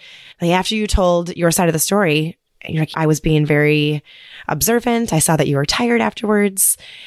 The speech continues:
Like, that made a lot more sense. But just from, case in point, right away from the start,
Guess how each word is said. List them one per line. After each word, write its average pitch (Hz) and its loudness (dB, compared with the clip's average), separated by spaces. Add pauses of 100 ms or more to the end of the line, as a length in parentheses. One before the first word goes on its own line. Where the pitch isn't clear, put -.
(120)
Like, 165 -10
that 202 0
made 208 -2
a 185 2
lot 170 0
more 147 0
sense. - -2 (400)
But 160 0 (100)
just 185 0
from, 160 -2 (380)
case 240 0
in 208 -6
point, 156 0
right 196 2
away 196 0
from 180 -2
the 170 2
start, 165 2